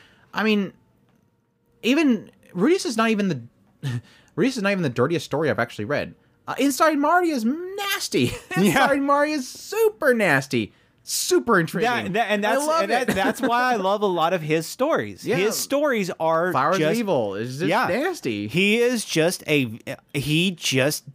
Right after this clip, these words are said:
Speaker 1: Even
Speaker 2: digs
Speaker 1: Happiness
Speaker 2: into
Speaker 1: was
Speaker 2: that
Speaker 1: getting into
Speaker 2: part
Speaker 1: that
Speaker 2: of
Speaker 1: stuff.
Speaker 2: himself.
Speaker 1: Yeah, it, it's, it's that, it's that area where you're like, it, Inside Marty is not for everybody,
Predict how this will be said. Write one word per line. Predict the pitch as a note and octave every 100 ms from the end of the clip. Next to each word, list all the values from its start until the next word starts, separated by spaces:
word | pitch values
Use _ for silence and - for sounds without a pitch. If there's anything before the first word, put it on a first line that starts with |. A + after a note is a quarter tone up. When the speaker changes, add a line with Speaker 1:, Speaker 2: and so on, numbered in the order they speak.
| -
Speaker 1:
Even | C#3 B2
Speaker 2:
digs | D3+ G#3+
Speaker 1:
Happiness | E4+ F3+ C4
Speaker 2:
into | - A#3
Speaker 1:
was | D#3+
Speaker 2:
that | C#3+ D#3
Speaker 1:
getting | G3+
into | F#3
Speaker 2:
part | C#3+ D#3
Speaker 1:
that | -
Speaker 2:
of | D#3+ E2+
Speaker 1:
stuff. | - -
Speaker 2:
himself. | C#3 C3+ - G2+ - _ _ _ _ _
Speaker 1:
Yeah, | A#2+ A2+ F#2
it, | G2+ B2+
it's, | C#3 C#3 C#3+
it's | D#3 C#3+
that, | F#3+ - _ _ _
it's | E3+ E3
that | A3 -
area | D#3+ A#3+ C4+
where | G#3
you're | D3+
like, | C3+ A#2+ - _ _ _ _ _ _ -
it, | A#3 - - -
Inside | - C4 B3+ C4 F3+
Marty | D3 B2
is | A#2
not | G#2+ F#2
for | - F2+
everybody, | E2+ E2+ E2 D#2+ F2